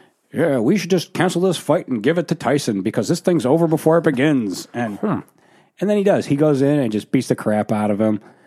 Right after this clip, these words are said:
Speaker 1: And, like, Tyson's got three great punches. He's got an uppercut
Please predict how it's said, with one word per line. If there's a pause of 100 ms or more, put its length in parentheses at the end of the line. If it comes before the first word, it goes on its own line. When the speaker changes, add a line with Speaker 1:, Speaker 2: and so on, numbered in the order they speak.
(300)
Speaker 1:
And,
like, (280)
Tyson's
got
three
great
punches. (420)
He's
got
an
uppercut